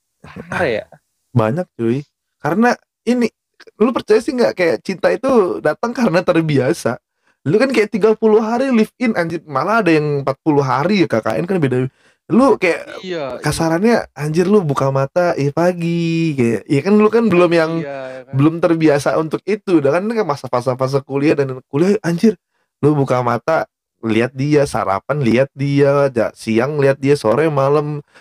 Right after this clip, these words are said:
Speaker 2: tiga puluh hari
Speaker 1: Iya,
Speaker 2: lu lihat dia
Speaker 1: bener,
Speaker 2: terus,
Speaker 1: bener.
Speaker 2: gimana lu nggak kepengen, ya kan?
Speaker 1: Lu dulu ada yang lu taksir-taksir nggak jadi tempat K K N, Ja, cewek-ceweknya?
Speaker 2: Nggak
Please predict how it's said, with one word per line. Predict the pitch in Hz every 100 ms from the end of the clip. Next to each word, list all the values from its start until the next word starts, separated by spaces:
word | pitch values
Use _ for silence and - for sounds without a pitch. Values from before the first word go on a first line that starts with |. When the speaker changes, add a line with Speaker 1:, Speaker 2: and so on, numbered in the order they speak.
| _
Speaker 2:
tiga | - 151 175
puluh | - 208 220
hari | 247 254 190 185 262
Speaker 1:
Iya, | 240
Speaker 2:
lu |
lihat | 214 202 175
dia | 202
Speaker 1:
bener, | 202
Speaker 2:
terus, | 208 233 -
Speaker 1:
bener. |
Speaker 2:
gimana | 196 196 190 190
lu | 190 196 180
nggak | 180 175 156 - _
kepengen, | 175 196 160 107 - 202 254
ya | 147 139
kan? | 180 - _ - _ _ _ _ _ _ _ _ 202
Speaker 1:
Lu |
dulu | 196 196 262
ada | 247
yang | 240
lu | 226 226 202
taksir-taksir | 196 214 185 190 - 226
nggak | 202 143
jadi | 135
tempat | 135 139 139
K | 139
K | - 135
N, | 131
Ja, | 123
cewek-ceweknya? | - 117 120 _ 120 120 117
Speaker 2:
Nggak | 127 120